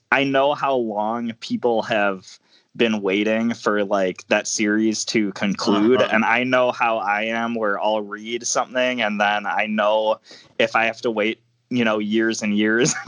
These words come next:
Speaker 1: to read the next part of the story, I'm
Speaker 2: <laughs>
Speaker 1: gonna forget things, and I
Speaker 2: Yeah.
Speaker 1: just know I'm gonna get more out of it if I wait. But, uh, I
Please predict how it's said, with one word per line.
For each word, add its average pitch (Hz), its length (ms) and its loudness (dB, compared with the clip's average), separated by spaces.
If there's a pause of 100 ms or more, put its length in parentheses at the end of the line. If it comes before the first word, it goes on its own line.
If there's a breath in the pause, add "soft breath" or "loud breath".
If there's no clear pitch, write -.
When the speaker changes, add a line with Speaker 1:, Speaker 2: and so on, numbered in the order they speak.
Speaker 1:
to - 120 2
read 160 320 0
the 123 120 -2
next 117 240 -2
part 127 240 0
of 110 80 -2
the 104 40 -6
story, 107 460 2
I'm 127 160 2
Speaker 2:
<laughs> 113 40 -4
Speaker 1:
gonna 101 120 0
forget 104 480 -2
things, 139 560 -2
and 98 260 0 (400 loud breath)
I 139 100 4
Speaker 2:
Yeah. 143 60 2
Speaker 1:
just 101 280 0
know 123 360 0
I'm 120 120 -4
gonna 113 160 -2
get 110 180 -2
more 104 220 -2
out 98 160 0
of 104 120 -6
it 101 100 -2
if 98 120 -10
I 92 100 -2
wait. 98 460 -2
But, 92 220 2
uh, 82 320 -2
I 117 140 2